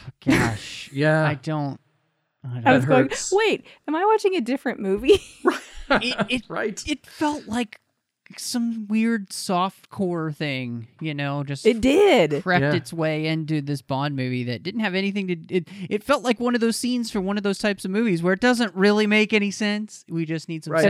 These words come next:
Speaker 3: Everything
Speaker 1: time.
Speaker 3: is so awkward, and then she
Speaker 1: Yeah.
Speaker 3: goes, "Tchaikovsky." <laughs>
Speaker 1: Yes.
Speaker 2: Uh-huh.
Speaker 1: Uh,
Speaker 2: Uh-huh.
Speaker 1: not good. Not good. Um, uh, w-, and,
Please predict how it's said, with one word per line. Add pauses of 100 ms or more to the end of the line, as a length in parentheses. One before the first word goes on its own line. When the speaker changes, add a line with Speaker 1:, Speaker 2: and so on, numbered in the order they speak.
(100)
Speaker 3:
Everything
Speaker 1:
time. (100)
Speaker 3:
is
so
awkward,
and
then
she
Speaker 1:
Yeah.
Speaker 3:
goes,
"Tchaikovsky." (100)
<laughs>
Speaker 1:
Yes.
Speaker 2:
Uh-huh.
Speaker 1:
Uh,
Speaker 2:
Uh-huh.
Speaker 1:
not
good. (220)
Not
good.
Um, (800)
uh,
w-, (440)
and,